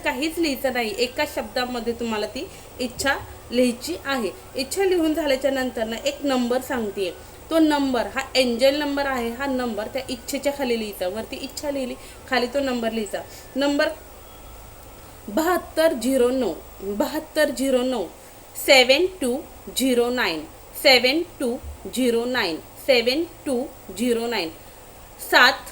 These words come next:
दोन शून्य नऊ, सात दोन शून्य नऊ, सात दोन शून्य नऊ, बहात्तर झिरो नऊ,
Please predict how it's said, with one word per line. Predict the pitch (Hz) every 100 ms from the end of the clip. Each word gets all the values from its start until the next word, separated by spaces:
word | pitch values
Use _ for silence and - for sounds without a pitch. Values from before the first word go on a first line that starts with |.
| - - -
दोन | 269 233 220
शून्य | 262 - - - 277 214 208
नऊ, | 277 277 233 151 - - - - -
सात | 254 - - - 202
दोन | 196 226 220
शून्य | 311 - - 277 233 208 220
नऊ, | 269 247 160 - - - -
सात | 247 285 - - -
दोन | 233 262
शून्य | 320 - 202 202 220
नऊ, | 254 170 - - -
बहात्तर | 202 269 254 254 - 294
झिरो | 226 247 220 220
नऊ, | 226